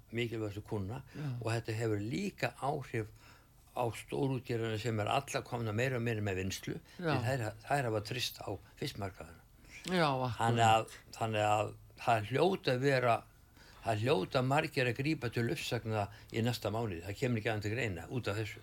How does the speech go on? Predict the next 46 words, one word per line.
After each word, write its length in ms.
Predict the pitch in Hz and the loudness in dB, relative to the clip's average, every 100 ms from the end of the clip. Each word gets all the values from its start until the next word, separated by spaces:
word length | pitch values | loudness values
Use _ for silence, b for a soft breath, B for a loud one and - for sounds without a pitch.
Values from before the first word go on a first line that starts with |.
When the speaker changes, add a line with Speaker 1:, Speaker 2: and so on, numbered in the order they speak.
| - - | -20 -12
Speaker 2:
Já, 360 | - 156 160 143 135 135 | -2 2 4 4 4 2
þú 180 | 165 | -2
sér 160 | 156 - | 0 2
Speaker 1:
Ég 60 | 143 | 4
get 100 | 127 | 4
Speaker 2:
það 60 | |
Speaker 1:
ekki 80 | 123 | 4
Speaker 2:
þannig, 160 | - - | 4 6
Speaker 1:
ímyndað 300 | - 123 123 | 4 4 4
mér 80 | 120 | 4
Speaker 2:
já. 60 | |
Speaker 1:
annað 260 | 131 120 113 | 4 4 2
nema 240 | 113 113 | 2 2
að 80 | 110 | 2
það 160 | 117 113 | 2 2
verði 160 | 110 107 | 0 0
bara 220 | 110 107 | 0 2
fjölda 380 | 135 139 139 110 120 B B B B | 2 2 2 0 -2 B B B B
uppsóknir, 600 | 139 120 139 113 117 110 110 104 | -2 0 0 0 0 2 -2 -6
um, 200 | 117 120 117 - | -4 -4 -4 -6
umsóknir 500 | 127 120 107 120 110 - | -6 -4 -4 -2 -2 -4
inn 220 | 120 113 104 - - | -4 -4 -4 -10 -16
til, 280 | - 107 104 - - | -6 -4 -4 -10 -10
um, 220 | 120 117 117 | -10 -8 -8
til 240 | 104 - 107 | -6 -4 -2
þeirra 300 | 113 104 98 - - B B B B B - - - | -2 -2 -4 -8 -18 B B B B B -20 -20 -12
a-, 220 | - 110 - | -6 -4 -4
um, 200 | 113 101 | -6 -6
um 220 | 110 113 | -6 -4
umsagnir. 520 | 113 117 113 - 92 - | -2 -4 -8 -10 -14 -4
Speaker 2:
Já. 320 | - 180 143 123 104 | 2 4 4 4 2
Speaker 1:
Já, 180 | 95 98 - | -2 -6 -8
ég 200 | 113 120 | -4 -4
get 140 | 117 107 | -2 -4
ekki 180 | 110 | -4
ímyndað 240 | 117 104 104 | -2 -2 -4
mér 160 | 110 | -4
annað, 120 | 104 113 | -2 0
ekki 140 | 110 | 2
nema 200 | 107 98 | 2 2
bara 200 | 104 98 | 2 0
menn 260 | 98 104 101 B B B B B B - | 2 0 -2 B B B B B B -12
taki 340 | - 113 110 | -4 -2 -2
þá 100 | 104 107 | 0 0
bara 280 | 110 110 | 0 0
á 80 | 107 | -2